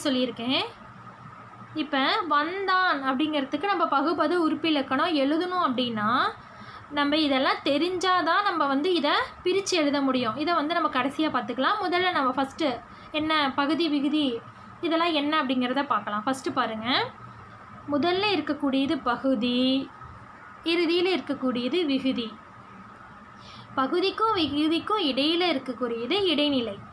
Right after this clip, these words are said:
சரிங்களா? பகுதி, விகுதி, இடைநிலை. பகுதிக்கும் இடைநிலைக்கும் இருக்கக்கூடியது தான் சந்தி. அப்ப எப்படி நம்ம மனப்பாடம் வச்சுக்குவோம்? பகுதி, விகுதி, இடைநிலை, சந்தி.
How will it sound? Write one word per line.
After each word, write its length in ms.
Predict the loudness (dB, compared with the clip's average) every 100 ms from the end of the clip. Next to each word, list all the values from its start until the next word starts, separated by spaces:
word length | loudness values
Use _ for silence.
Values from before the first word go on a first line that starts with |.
| -20 -18 -6
சரிங்களா? 440 | -2 -2 -2 0 -2 -2
பகுதி, 800 | -4 -2 0 2 2 2 2 0
விகுதி, 640 | -4 -2 -2 0 0 0 -2
இடைநிலை. 680 | -4 -4 -4 -4 -4 0 2 2 -2 -8 -18 -18 -16 -16 -16 -18 -18 -18 -10 0
பகுதிக்கும் 800 | 2 2 2 2 0 0 0 2
இடைநிலைக்கும் 840 | 2 2 0 0 0 0 0 0 2
இருக்கக்கூடியது 760 | 2 0 -2 0 0 2 0
தான் 220 | 0 0 0
சந்தி. 520 | 0 0 0 -2 -4 -10 -18 -18 -18 -20 -20 -20 -20 -20 -20 -20 -20 -14
அப்ப 160 | -4 0
எப்படி 360 | 2 2 0 0
நம்ம 200 | 2 2
மனப்பாடம் 500 | 2 0 2 2 0
வச்சுக்குவோம்? 600 | -4 -6 -6 -2 0 0
பகுதி, 840 | 0 0 2 0 0 0 0 0 0
விகுதி, 600 | -2 0 0 0 0 0 2 0
இடைநிலை, 640 | 0 0 2 0 0 0 0
சந்தி. 560 | 0 0 0 0 -2